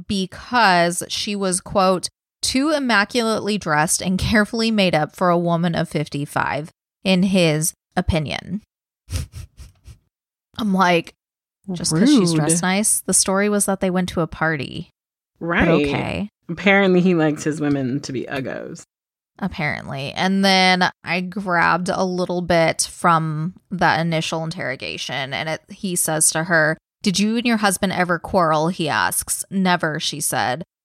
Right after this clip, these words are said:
Speaker 1: "Not even a little bit?" She remained oddly firm. There had been no arguments between her and the late Fred. Klein knew that all couples have spats. Why would someone claim otherwise? He knew she must be a liar and there must be something to hide. The chief and other officers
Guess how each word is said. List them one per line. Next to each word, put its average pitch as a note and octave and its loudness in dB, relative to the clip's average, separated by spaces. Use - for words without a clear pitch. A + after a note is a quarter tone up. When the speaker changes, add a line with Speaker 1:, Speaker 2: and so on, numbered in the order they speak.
Speaker 1:
"Not F#3+ 4
even G#3 0
a F3+ 0
little F#3 -2
bit?" C4+ 2
She - -4
remained G#3+ 2
oddly F#3 2
firm. C#3+ 0
There F3 2
had F3+ 0
been F3 -2
no F#3 2
arguments F3+ -2
between F3 -6
her F#3+ -2
and F3+ -2
the F3+ -4
late D3+ -8
Fred. F#2+ -2
Klein A#3+ 4
knew A3+ 4
that F#3+ 4
all E3+ 4
couples F3 -4
have D3+ -2
spats. - 0
Why D#3 0
would A3 2
someone A3+ 0
claim E3 -2
otherwise? E3 -2
He - -2
knew G#3+ 2
she - -4
must F#3+ 0
be G3 0
a G3 4
liar D3+ 2
and E3+ -2
there D#3 -2
must D#3 -2
be D#3+ -2
something C#3 -6
to C#3 -6
hide. - -6
The G#3 -4
chief B3 0
and C#4+ 2
other G3+ 4
officers F3 2